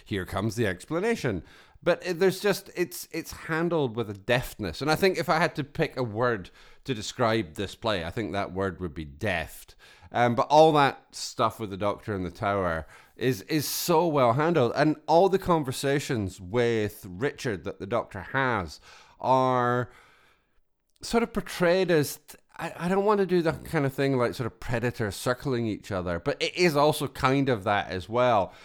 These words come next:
These are both extremely intelligent men who are being put, you know, in direct conflict with each other. And the way that both of them are able to work out how the other one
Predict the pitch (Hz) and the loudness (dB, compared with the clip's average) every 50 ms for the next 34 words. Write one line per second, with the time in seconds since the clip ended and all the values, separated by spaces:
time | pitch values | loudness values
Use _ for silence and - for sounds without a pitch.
0 | - - 135 156 156 151 165 123 98 135 147 156 151 131 - 101 - - - - | -12 -6 -2 -2 0 2 0 0 2 2 2 2 2 -2 -10 -10 -10 -8 -8 -8
1 | - - - - 135 131 131 143 165 208 226 196 160 131 117 101 92 87 80 - | -8 -8 -8 -8 -6 -6 -6 -8 -6 -2 0 2 2 2 2 2 0 -2 -4 -6
2 | - - 113 - 123 120 113 107 95 - 98 92 87 - _ _ - 104 120 120 | -6 -6 -4 -2 0 2 2 2 0 -2 -4 -4 -6 -6 _ _ -2 0 2 2
3 | 110 95 87 85 80 76 - - _ _ _ - - 135 135 131 76 113 113 110 | 2 0 -2 -4 -6 -8 -12 -18 _ _ _ -4 -2 0 0 0 0 0 0 0
4 | 110 110 104 92 92 123 120 113 104 98 - - - 135 120 - - - - - | 0 -2 -2 -4 -4 -2 -2 0 -2 -4 -6 -4 -2 -2 -2 -2 -4 -10 -20 -20
5 | _ _ - 117 123 104 90 80 87 87 - 98 101 101 92 - _ - 127 113 | _ _ -4 -2 -2 -2 -2 -4 -6 -6 -6 -4 -4 -4 -6 -6 _ -4 -2 -2
6 | 113 117 110 101 95 - - - - 127 123 123 - - 101 78 - _ - 87 | 0 0 0 -2 -2 -4 -6 -4 -2 -2 -2 -2 -4 -8 -10 -12 -12 _ -14 -14
7 | - 107 95 78 - - 98 87 87 85 85 78 73 - - - - - - - | -12 -12 -12 -10 -8 -6 -6 -6 -6 -6 -8 -8 -10 -12 -20 -20 -20 -20 -8 0
8 | - 143 147 143 135 139 135 - - 76 - 110 117 147 143 135 131 127 123 120 | 2 4 4 4 2 0 -2 -4 -8 -14 -12 -6 -4 -2 -2 -2 -4 -6 -4 0
9 | 160 165 165 160 170 175 175 170 147 156 - - 107 - _ - 127 131 135 135 | 2 4 4 4 2 2 2 0 0 -2 -4 -6 -10 -18 _ -2 0 2 2 2
10 | 131 - 127 120 120 117 - - 110 104 101 104 - - _ - 98 104 101 101 | 0 0 0 0 0 -2 -4 -4 -4 -2 -2 -4 -6 -8 _ -4 -2 0 0 0
11 | 101 98 98 95 98 95 95 - - - 110 113 113 104 110 - - 101 95 90 | 0 0 -2 -2 -2 -4 -4 -6 -6 -4 -2 -2 -2 -2 -4 -6 -8 -10 -4 0
12 | 113 113 110 - - - 131 117 113 107 95 - - - - - 131 127 127 110 | 2 0 0 0 0 0 2 2 2 2 -2 -6 -10 -8 -2 2 2 2 2 2
13 | 110 110 113 120 113 113 101 98 101 98 92 92 90 87 | 0 0 0 0 0 0 -2 0 0 -2 -2 -2 -4 -6